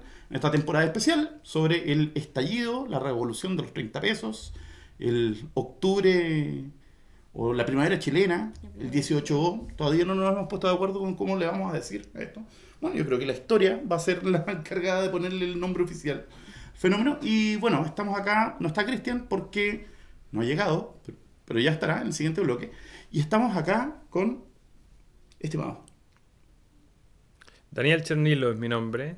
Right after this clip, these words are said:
Speaker 3: Soy profesor de la Escuela de Gobierno de la Universidad Adolfo Ibáñez. Estudié sociología en la Universidad de Chile a principios de los noventa y siempre me ha interesado mucho la relación entre sociología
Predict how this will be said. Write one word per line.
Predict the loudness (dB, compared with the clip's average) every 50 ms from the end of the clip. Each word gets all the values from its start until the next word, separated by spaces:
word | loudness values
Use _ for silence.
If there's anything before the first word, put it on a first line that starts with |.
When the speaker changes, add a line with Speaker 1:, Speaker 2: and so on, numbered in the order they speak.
| -14 _ -20
Speaker 3:
Soy | -12 -8 -6 -6 -6 -6 -8 -10 -14 -18 -4
profesor | 0 0 0 0 2 4 6 8 8 6 4 2 0
de | 0 0 2 2 0 0
la | -2 -2 -4 -4 -4 -4 -6 -6 -8 -12 -16 -18
Escuela | -10 0 2 4 4 6
de |
Gobierno | 6 6 6 6 4 4 4 2
de | 2 4
la | 4 4 2
Universidad | 2 0 -2 -4 -6 -4 -2 0 2 2 2 0 -2 -6
Adolfo | -4 -4 -4 -6 -6 -4 -4
Ibáñez. | -2 -2 -2 -2 -4 -4 -6 -10 -14 -20 -20 -20 -20 -20 -20 -20 -20 -20 -20 -20 -20 -20 -20 -20 -20 -20
Estudié | -18 -10 -6 -2 0 2 4 4 4 4 2 0 -2 -4 -10 -18 -20 -20 -20
sociología | -16 -14 -12 -6 -4 -4 -4 -4 -6 -4 0 2 4 4 4 2 -2 -6 -10 -18 -20 -20 -20 -20 -20 -20 -10 -6
en | -4 -2 -2
la | 0 -2
Universidad | -2 -2 0 2 2 2
de | 2
Chile | 0 0 2 4 4 4 4 4
a | 2 2 0 -2 -8 -16 -14 -6
principios | -2 0 0 0 -2 -2 -4 -4 -2 0 2 2 2 2 0 -4 -8 -18 -20 -20 -20 -20 -20 -20 _ _ -8
de | -4 -2
los | -2 -2
noventa | 0 0 0 0 0 0 -2 -4 -2 0 0 0
y | -2
siempre | -4 -6 -8 -6 -4 -2 -2 -2 0
me | 0 0
ha |
interesado | 0 0 0 -2 -4 -2 0 0 2 2
mucho | 2 0 -2 -2 -2
la | 0 0 0
relación | 0 -2 -2 2 4 4 4 4
entre | 2 0 0 0 0
sociología | 0 -2 -4 -2 0 0 0 0 0 0 2 4 6 8 8 8 8 6 4 2 -2